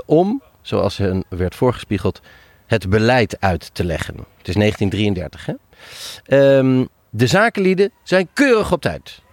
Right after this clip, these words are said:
Deutsche Pünktlichkeit, die zijn precies op tijd, eh, ter plaatse. Gastheer Göring laat ze vijftien minuten wachten.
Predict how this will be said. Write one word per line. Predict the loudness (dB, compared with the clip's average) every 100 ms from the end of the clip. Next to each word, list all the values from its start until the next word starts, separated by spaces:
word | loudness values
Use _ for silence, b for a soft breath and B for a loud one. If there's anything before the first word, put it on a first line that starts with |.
| _
Deutsche | 0 2 2 -2 -2
Pünktlichkeit, | -2 0 0 2 2 2 -4
die | -4
zijn | 0 0
precies | -2 -2 -2 0
op | -2 2
tijd, | 2 2 0 -6
eh, | -4 -2 -2 -6 -4
ter | -2
plaatse. | 2 0 0 -8 -10 B B B B B
Gastheer | -2 0 0 0 -2 0
Göring | 2 2 2 -2 -4 -10
laat | -2 0 0 -2
ze | -8 -8 _
vijftien | -10 0 2 2 -2 -4 0 2 4
minuten | 6 4 2 0
wachten. | -2 -2 -14